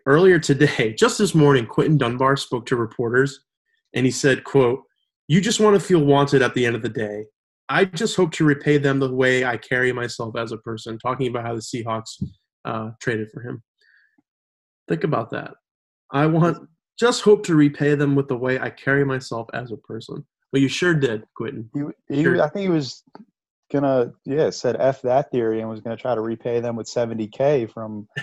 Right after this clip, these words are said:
Speaker 2: this
Speaker 1: <laughs>
Speaker 2: theft, which is a, definitely a different way to go about it.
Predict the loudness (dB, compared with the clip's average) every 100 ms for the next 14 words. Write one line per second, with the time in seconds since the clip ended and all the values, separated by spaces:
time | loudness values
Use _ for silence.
0 | -14 -10 -10 -10 -2 2 2 2 -8 _
1 | _ _ _ -14 -8 -6 2 2 4 2
2 | 0 -2 -4 -4 -2 -2 -2 0 0 -2